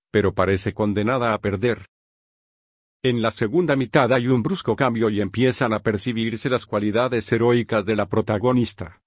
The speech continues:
con algunas secuencias clásicas del videojuego que generó la franquicia. De todos modos, la película recae en recursos básicos de los productos del género,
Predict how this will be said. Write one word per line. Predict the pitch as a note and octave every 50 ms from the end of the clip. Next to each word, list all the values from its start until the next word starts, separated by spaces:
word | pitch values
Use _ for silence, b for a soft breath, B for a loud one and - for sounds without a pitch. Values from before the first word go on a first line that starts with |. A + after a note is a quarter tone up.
| _ _ -
con | - A2 G#2+
algunas | G#2 G2+ F#2+ A#2 E3 F#3 F3+ D#3+
secuencias | - - - - D3+ C#3+ B2+ - - A#2 G#2+ -
clásicas | - D#3+ E3 - - E3+ - A2 G2+ F#2
del | F#2+ A#2 A2 G#2
videojuego | F#2+ G#2 G#2+ G2+ A2 G#2+ G2 - A#2 A#2+ B2 A2+ B2 A2+
que | A#2 A2 G#2
generó | - A2+ A2 G#2+ G#2+ G#2 G2+
la | F#2+ F#2
franquicia. | G2 - B2+ B2 A#2+ A#2 - - F3+ D#3+ - - - - G2+ _ _ _ _ _ _ _ _ _ _ _ _ _ _ _ _ _ _ _ _ _ _ -
De | F#2 A2 G#2
todos | - D3 D#3 D#3+ E3 C#3 - -
modos, | A2+ A2 G#2+ G2+ G2+ G2 - - - _ _ _ -
la | - A#2 A#2
película | - D#3 C#3+ D3 D3+ - - F#3 D#3 B2+
recae | - C3+ B2 - D3 D#3 E3+ E3+ D#3+ D#3
en | D3 C#3
recursos | C#3+ C#3+ - - C#3 C3+ A2+ - A#2+ A2+ G#2+
básicos | G2 B2 C3+ - C#3 A2+ - B2
de | G#2+ A2+
los | G2+ G2+ - -
productos | - C#3+ C3 D3 D#3 C#3 - D3+ B2+
del | G#2 B2 A2+
género, | G#2+ - D3+ C#3 A#2 A2 G2+ A#2 D3+ D#3+ _